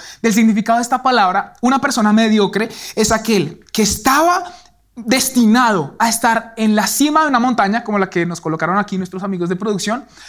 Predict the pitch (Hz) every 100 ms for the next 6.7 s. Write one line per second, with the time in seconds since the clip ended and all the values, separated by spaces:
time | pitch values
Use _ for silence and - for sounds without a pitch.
0 | - 247 262 254 262 240 254 - 269 277
1 | 240 254 254 277 269 262 277 247 180 -
2 | 269 262 247 277 277 214 180 - _ -
3 | - - 220 226 214 220 226 254 233 202
4 | 185 147 185 180 165 - 233 233 262 269
5 | 220 175 151 - _ - - - 190 196
6 | 190 196 190 185 180 226 254